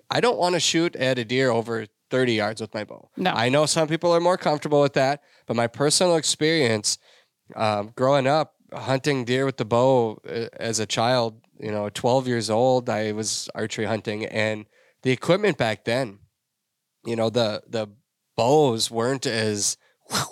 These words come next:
Speaker 1: as fast, you know. And so while I was shooting a bow that had the draw weight of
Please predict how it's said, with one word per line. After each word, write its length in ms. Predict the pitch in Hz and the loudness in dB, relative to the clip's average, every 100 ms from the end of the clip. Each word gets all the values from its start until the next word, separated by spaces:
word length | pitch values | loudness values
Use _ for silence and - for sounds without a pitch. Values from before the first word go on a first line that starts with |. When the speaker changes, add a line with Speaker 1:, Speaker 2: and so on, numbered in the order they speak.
| - _ - | -12 _ -14
Speaker 1:
as 240 | 107 - | -8 -6
fast, 580 | - - 123 95 - - | -2 0 0 0 -4 -4
you 120 | 117 | -4
know. 180 | 110 101 _ _ _ _ - | -6 -8 _ _ _ _ -6
And 440 | 120 120 117 107 107 - | -2 0 0 -6 -16 -6
so 240 | - 135 | -2 0
while 240 | 120 135 143 | 2 2 2
I 80 | 135 | 2
was 300 | 131 117 - | 2 2 2
shooting 600 | - - 202 269 151 131 | 2 4 4 4 2 0
a 140 | 123 | 0
bow 320 | 113 131 165 | 2 4 4
that 160 | 117 110 | 4 2
had 180 | 117 117 | 0 -2
the 80 | 107 | -2
draw 300 | 110 110 147 | 0 2 4
weight 280 | 113 113 | 2 0
of 220 | - 104 | -4 -10